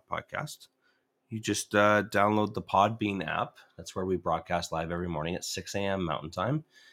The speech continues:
And then you can get involved in the conversation. Uh, there's a chat box here. There's also a call-in button that you can click. Click that call-in button. Ask any question you have about real estate investing. We will answer it.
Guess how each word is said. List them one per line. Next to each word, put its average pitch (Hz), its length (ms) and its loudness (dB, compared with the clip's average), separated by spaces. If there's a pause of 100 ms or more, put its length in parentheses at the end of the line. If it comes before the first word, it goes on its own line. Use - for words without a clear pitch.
(220)
And 92 160 -2
then 92 80 2
you 92 80 2
can 92 80 -2
get 92 120 2
involved 87 280 6
in 92 60 0
the 87 40 -4
conversation. 85 760 -4 (160)
Uh, 78 180 -12
there's 80 160 -10
a 85 40 -12
chat 98 280 2
box 92 280 2
here. 98 300 0 (220)
There's - 100 -6
also 104 340 2
a 101 80 4
call-in 104 420 4
button 80 200 0
that 78 100 0
you 78 100 0
can - 140 -18
click. - 180 -6 (1160)
Click - 220 -2
that 98 140 6
call-in 110 320 8
button. 135 380 4
Ask 95 240 2
any 92 120 0
question 90 340 0
you 90 80 0
have 87 240 2 (500)
about 82 220 -2
real 90 140 4
estate 87 180 0
investing. 101 440 2
We 90 140 4
will 98 220 2
answer 120 340 4
it. - 60 -10